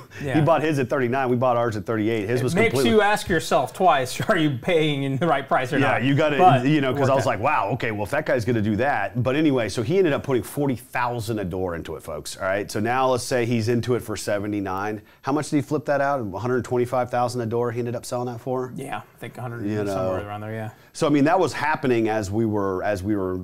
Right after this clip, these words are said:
Speaker 1: you know, purchasing this, right? And then there's a few things. The, the, the property across the street, it was occupied and it had a waiting list. So obviously there's a ton of new demand. There's some new development, you know, um, you know, obviously there's some Walmarts and some other things that are happening. This is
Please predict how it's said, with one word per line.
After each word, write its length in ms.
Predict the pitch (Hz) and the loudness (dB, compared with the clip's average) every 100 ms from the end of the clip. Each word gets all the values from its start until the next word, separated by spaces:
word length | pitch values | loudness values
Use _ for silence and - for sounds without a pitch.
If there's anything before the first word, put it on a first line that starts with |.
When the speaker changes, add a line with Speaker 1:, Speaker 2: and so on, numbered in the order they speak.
| 90 | -6
Speaker 1:
you 140 | 107 | -6
know, 100 | 92 | -6
purchasing 560 | 87 120 110 101 98 87 | -6 -6 -6 -8 -8 -8
this, 240 | 80 76 | -12 -10
right? 220 | 87 87 | -6 -6
And 100 | 104 | -4
then 80 | 160 | 0
there's 160 | 190 175 | 0 0
a 60 | |
few 180 | - 139 | -2 -4
things. 300 | 117 110 104 | -2 -4 -2
The, 160 | 117 110 | -2 -2
the, 200 | 113 104 | -4 -4
the 280 | 107 110 104 90 | -4 -4 -4 -6
property 320 | - 127 123 | -4 -4 -2
across 300 | 123 127 120 | -4 -2 -4
the 60 | 110 | -4
street, 280 | - 117 113 | -6 -2 -2
it 60 | |
was 160 | 107 90 | -2 -4
occupied 540 | 104 101 104 98 104 | -4 -4 -8 -4 -2
and 140 | 104 98 | -2 -4
it 40 | |
had 120 | 101 | -4
a 60 | 101 | -4
waiting 380 | 90 95 101 98 | -4 -4 -4 -6
list. 380 | 101 98 - - - - | -6 -8 -10 -16 -20 -20
So 160 | - 120 | -6 -2
obviously 280 | 117 117 123 | 0 0 -2
there's 120 | 107 | -2
a 60 | 98 | -4
ton 180 | 110 | -6
of 80 | 104 | -4
new 240 | 98 90 98 | -4 -4 -6
demand. 500 | 87 87 90 92 87 - - | -6 -8 -8 -10 -12 -20 -14
There's 160 | - 113 | -8 -6
some 160 | 131 117 | -2 0
new 100 | 117 | 0
development, 680 | 104 95 92 90 92 92 - _ _ _ | -2 -2 -2 -2 -8 -10 -14 _ _ _
you 200 | 104 107 | -8 -6
know, 560 | 98 92 90 87 87 87 | -6 -6 -6 -8 -10 -12
um, 240 | 98 98 | -10 -8
you 80 | 98 | -8
know, 120 | 104 | -6
obviously 280 | 98 107 101 | -6 -6 -6
there's 180 | 107 101 | -6 -6
some 140 | 110 | -6
Walmarts 440 | 98 98 98 95 90 | -6 -4 -4 -6 -8
and 80 | 104 | -6
some 120 | 127 | -4
other 160 | 110 | -4
things 220 | 104 104 92 | -4 -6 -6
that 80 | |
are 60 | 85 | -8
happening. 300 | 95 90 107 | -6 -6 -4
This 160 | 160 180 | -2 0
is 220 | 170 - | -2 -4